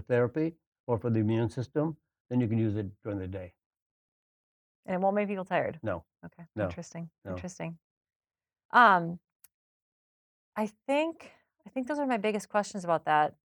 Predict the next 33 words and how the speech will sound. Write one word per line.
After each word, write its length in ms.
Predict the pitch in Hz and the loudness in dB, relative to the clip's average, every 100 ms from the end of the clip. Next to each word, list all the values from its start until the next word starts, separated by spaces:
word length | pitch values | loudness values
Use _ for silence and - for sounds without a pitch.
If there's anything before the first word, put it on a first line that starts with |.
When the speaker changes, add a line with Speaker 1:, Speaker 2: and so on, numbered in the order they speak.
| - | 0
Speaker 2:
Um, 540 | 180 175 170 170 170 - - | 4 4 2 -2 -8 -14 -4
I 40 | |
know 100 | 190 | 0
we 60 | 185 | 2
have 100 | 185 | 0
some 140 | 190 | 0
other 80 | 175 | -4
stuff 180 | 180 170 | -4 -8
to 60 | |
talk 160 | - 170 | -2 0
about 100 | 165 | 0
in 40 | |
the 60 | 170 | -6
future, 280 | 175 180 170 | -8 -10 -8
so 140 | 165 170 | -10 -6
maybe 200 | 165 165 | -6 -4
we 280 | 170 165 - _ _ _ | -4 -4 -8 _ _ _
save 160 | 196 185 | -4 -4
it 80 | - | -4
for 100 | 175 | 0
that 200 | 175 - | 0 0
time. 280 | 156 156 - _ - | -6 -6 -10 _ 6
Speaker 1:
Well, 120 | 151 | 8
here, 260 | 139 185 143 - _ _ - | 10 6 4 -10 _ _ -8
if 160 | 156 127 | -4 6
you 60 | |
wanna 180 | 156 190 | 8 10
give 180 | 151 123 | 8 6
it, 240 | 131 123 | 4 2
give 160 | 127 131 | 4 4
it 60 | 107 | 2
a 40 | |
summary, 400 | - 117 104 95 | 4 4 4 -2